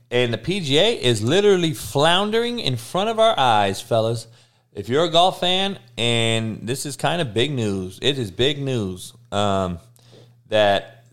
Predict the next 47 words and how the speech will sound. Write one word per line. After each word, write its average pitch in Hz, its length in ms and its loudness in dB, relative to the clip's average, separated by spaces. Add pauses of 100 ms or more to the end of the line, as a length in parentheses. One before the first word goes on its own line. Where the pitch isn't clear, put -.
this 104 260 -4
live 131 640 0 (600)
deal 107 680 0
is 95 320 -4
just 104 300 -4
throwing 107 280 -4
cash 127 440 -2
over 120 240 -6
fist 120 480 -6 (100)
at 98 260 -6
everybody, 101 720 -6
and 87 140 -12
everyone's 95 400 -10
like, 90 260 -10
"Fuck 113 320 -10
it, 92 100 -8
I'm 101 160 -8
out." 139 280 -12 (100)
And 92 160 -10
the 92 60 -8
P 120 180 -6
G 110 140 -2
A 139 100 2
doesn't 107 320 -4
wanna 110 160 -4
get 117 140 -4
with 123 140 -6
the - 40 -20
times. 151 560 -8 (600)
The 117 100 -8
P 139 300 0
G 180 260 0
A 190 280 4
is 117 180 -2
not 127 500 -2
gonna 147 280 -2
get 120 340 -6
with 151 160 -2
the 156 100 -10
times, 120 680 -4
then 95 280 -6
you 117 200 -8
gotta 113 200 -2
fucking 117 400 -8
force 113 380 -6
their 117 180 -4
hand, 92 460 -8